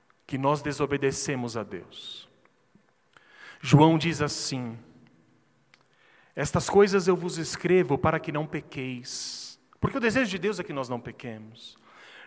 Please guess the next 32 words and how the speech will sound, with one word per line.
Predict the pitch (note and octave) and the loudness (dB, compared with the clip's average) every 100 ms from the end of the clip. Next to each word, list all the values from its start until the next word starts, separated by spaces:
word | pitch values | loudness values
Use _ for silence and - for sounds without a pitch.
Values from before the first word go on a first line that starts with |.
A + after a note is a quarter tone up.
| - | -4
Mas | F3 F#3+ | 2 6
ele | A#3 | 6
completa | A#3 G#3+ A#3 A3+ G3 | 6 6 6 4 2
dizendo: | E3+ G#3 G3 | 2 4 4
"Mas | G3 G#3 | 6 6
se | - | 6
por | - C#4+ | 6 6
acaso | B3+ B3+ B3 | 6 4 2
vocês | A3+ A3+ - - | 0 0 -2 -2
pecarem, | G3 - A3+ A#3 F3+ C#3 | -2 2 2 2 0 0
lembre-se | C#3+ A3+ D4 A#3 C3+ B2+ - - - - - - - | 2 6 6 4 0 -4 -8 -10 -12 -20 -20 -20 -8
de | F3 | -8
que | - A3 | 0 6
há | G#3+ | 8
um | G#3 G#3+ | 10 8
advogado | G3+ F#3+ F#3 F3 F3 F3+ D#3+ | 6 4 4 4 4 4 2
no | D3+ | 2
céu, | - D3+ C#3 C3+ | 0 0 2 0
Jesus | C3 G3+ G#3+ - | 0 0 0 -2
Cristo, | - B3 C4+ - - - G2+ - - - | 2 4 4 2 -8 -10 -12 -16 -12 -2
o | G3+ | 0
justo | D3+ D#3+ D4+ F4 - - C3 | 2 6 8 8 4 -6 -6
Senhor, | - D#3 C#3 C#3 C3 A2+ - - - _ _ _ - | 0 0 2 0 0 -2 -8 -20 -20 _ _ _ -6
que | - | -2
intercede | G3 G3+ E3+ - F3+ F3 E3+ | 2 2 2 2 2 0 0
a | D3+ | -2
nosso | D3+ - | -4 -6
favor | D3 D3+ B2 C3 B2+ A#2+ - - | -6 -8 -6 -4 -4 -6 -16 -6
a | C#3 | -4
Deus | C3+ C#3 C3 | 0 -2 -2
Pai | - B2+ A#2+ A#2 | -4 -2 -2 -4
Todo-Poderoso." | - B2 B2 A#2+ A#2+ A#2 A2 G2+ G2+ - - - | 0 0 0 -2 -4 -6 -6 -8 -10 -10 -8 -8